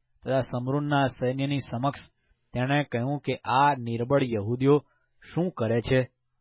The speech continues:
શું તેઓ પોતાને માટે કોટ બાંધવાના?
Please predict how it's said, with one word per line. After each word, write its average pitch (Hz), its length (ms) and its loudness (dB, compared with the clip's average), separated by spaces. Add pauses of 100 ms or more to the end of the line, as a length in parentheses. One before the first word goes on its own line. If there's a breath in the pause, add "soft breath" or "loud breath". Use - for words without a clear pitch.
(160)
શું 151 380 -4
તેઓ 143 260 2
પોતાને 131 460 -2
માટે 135 300 -2
કોટ 113 400 -8
બાંધવાના? 135 580 -2